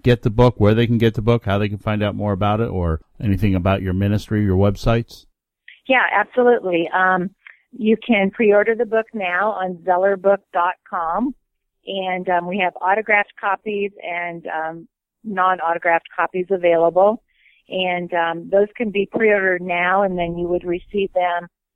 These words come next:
Speaker 2: before they're available to the general public this spring.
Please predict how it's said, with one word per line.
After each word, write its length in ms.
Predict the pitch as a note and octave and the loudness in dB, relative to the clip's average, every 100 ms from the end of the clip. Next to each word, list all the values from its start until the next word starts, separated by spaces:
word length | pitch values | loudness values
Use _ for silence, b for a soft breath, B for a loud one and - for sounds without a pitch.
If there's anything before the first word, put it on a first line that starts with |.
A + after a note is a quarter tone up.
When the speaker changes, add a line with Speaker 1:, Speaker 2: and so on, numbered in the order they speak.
| _ | _
Speaker 2:
before 380 | - F#3 F#3 F#3 | -6 -4 0 2
they're 240 | F3+ F3 E3 | 4 2 2
available 460 | E3+ E3+ E3+ E3+ | 0 0 0 -2
to 120 | - | -2
the 100 | E3+ | -6
general 360 | E3 E3+ E3+ F3+ | -4 -4 -2 -4
public 460 | - F3+ E3 E3+ - | -2 -2 -2 -6 -4
this 140 | E3+ - _ | -6 -6 _
spring. 500 | - E3 D#3+ G3 | -2 0 0 -2